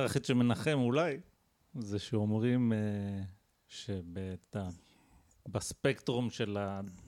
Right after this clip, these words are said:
היהודים הדתיים שיש בארץ הזאת, שהם הכי קצת בבעיה, כי הם כאילו, אולי זה לא נכון, אבל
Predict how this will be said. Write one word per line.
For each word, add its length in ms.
היהודים 320
הדתיים 420
שיש 260
בארץ 300
הזאת, 300
שהם 300
הכי 160
קצת 200
בבעיה, 520
כי 240
הם 140
כאילו, 560
אולי 220
זה 80
לא 120
נכון, 400
אבל 200